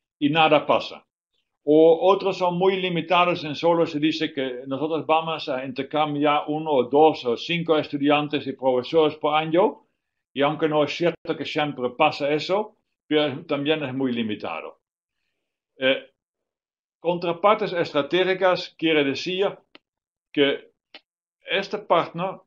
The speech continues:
no solo nosotros vamos a intercambiar estudiantes y profesores, eh, pero vamos a hacer trabajos de investigación conjuntos, vamos a crear programas de doble titulación,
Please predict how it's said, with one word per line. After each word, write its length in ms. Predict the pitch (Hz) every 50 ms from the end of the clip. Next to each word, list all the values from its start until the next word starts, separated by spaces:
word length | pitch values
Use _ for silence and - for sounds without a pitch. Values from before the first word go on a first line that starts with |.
| _ _
no 360 | - 143 139 151 165 196 226 214
solo 640 | 214 - 214 208 214 202 190 185 175 - - - -
nosotros 420 | 147 135 - 151 151 156 143 123
vamos 300 | 131 151 151 151 143 -
a 60 | 151
intercambiar 640 | 135 127 127 131 131 139 127 127 127 127 131 127 123
estudiantes 500 | 120 - 123 120 127 123 123 120 113 98
y 60 | 117
profesores, 840 | - - 113 107 107 110 110 - 165 165 175 175 196 196 - - _ _ _ _ _ _ _ _ _ _ _ _ _
eh, 380 | 151 143 143 143 - - - _
pero 300 | - 165 165 160 160 160
vamos 360 | 151 160 170 180 190 180 147
a 80 | 165 160
hacer 440 | 147 151 - 165 160 156 160 156 -
trabajos 840 | - 131 139 139 135 147 156 156 156 - 170 165 - - - - - -
de 160 | 143 139 143
investigación 540 | 139 135 139 135 - 117 135 - - 147 139 - - 139
conjuntos, 800 | - 131 123 - - 170 190 190 180 180 185 185 175 - 143 139
vamos 320 | 143 143 143 139 131 127
a 100 | 135 131
crear 380 | - 135 139 139 135 131 127 -
programas 480 | 131 127 131 139 151 160 160 143 123
de 80 | 131 131
doble 300 | 135 135 123 120 123 123
titulación, 680 | - 127 - 123 120 120 - - 180 185 190 185 175